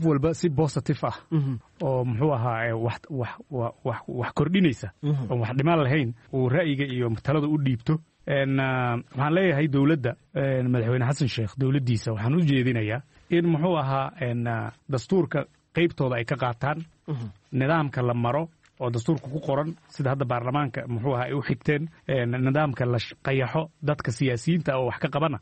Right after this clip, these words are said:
Speaker 1: laga qaybgeliyo oo talada la siiyo, oo, muxuu ahaa, een, la dhegeysto ra'yigooda, ee, meeshay soo mari lahaayeen, ee, loo tilmaamo.
Speaker 2: Mhm.
Speaker 1: Een, ah, siyaasiyiinta kale, mucaarad iyo muxaafid, waxaan leeyahay oon dowladda ahayn, waxaan leeyahay aaraa'diina si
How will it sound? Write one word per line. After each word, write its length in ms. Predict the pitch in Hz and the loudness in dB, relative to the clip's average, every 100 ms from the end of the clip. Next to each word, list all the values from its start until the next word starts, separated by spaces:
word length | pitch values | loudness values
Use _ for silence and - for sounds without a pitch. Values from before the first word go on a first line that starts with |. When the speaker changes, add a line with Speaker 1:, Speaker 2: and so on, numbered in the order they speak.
| _ - | _ -4
Speaker 1:
laga 320 | 135 139 165 | 0 2 2
qaybgeliyo 540 | 139 143 127 135 139 160 | 2 0 0 2 4 2
oo 80 | 127 | 0
talada 320 | - 135 143 | -2 0 2
la 100 | 120 | 0
siiyo, 420 | 113 143 135 170 - _ _ | -2 0 2 2 0 _ _
oo, 180 | 143 135 | -2 0
muxuu 280 | 131 120 165 | 0 2 2
ahaa, 320 | 139 127 120 - | 2 0 -2 -2
een, 160 | 123 120 | -2 -2
la 80 | 147 | 0
dhegeysto 420 | 143 135 117 151 | 0 0 2 0
ra'yigooda, 480 | 160 143 135 135 170 - - - - - | 0 0 2 2 -2 -6 -16 -16 -14 -6
ee, 260 | 147 131 | -2 0
meeshay 340 | 131 160 160 139 | 2 2 2 0
soo 180 | 160 151 | 0 2
mari 200 | 156 139 | 2 2
lahaayeen, 480 | 120 123 139 156 160 _ - _ - | 0 0 0 -2 -6 _ -20 _ -2
ee, 180 | 127 | 0
loo 160 | 123 156 | 2 0
tilmaamo. 580 | 160 139 127 123 156 170 _ - | 0 0 2 2 0 -4 _ -8
Speaker 2:
Mhm. 180 | 147 117 - | -6 -6 -6
Speaker 1:
Een, 320 | 156 139 135 139 | -2 0 2 0
ah, 340 | 135 131 123 - | 0 0 -2 -4
siyaasiyiinta 640 | - 170 165 170 214 226 170 | -2 2 2 4 4 4 0
kale, 300 | 143 143 165 _ _ 147 | 0 0 0 _ _ -2
mucaarad 400 | 131 170 175 139 | 0 2 2 0
iyo 60 | 123 | 0
muxaafid, 320 | 143 151 135 | -2 -2 -2
waxaan 200 | 113 127 | -2 0
leeyahay 300 | 143 143 127 135 | 2 0 0 -2
oon 120 | 131 | 0
dowladda 360 | 127 165 156 131 | 2 2 0 -2
ahayn, 380 | 123 143 117 - _ _ - | 0 0 -2 -6 _ _ -4
waxaan 140 | 135 | 0
leeyahay 320 | 165 147 147 | 2 2 0
aaraa'diina 400 | 139 160 139 139 | 0 0 0 0
si 260 | 135 147 | 0 -2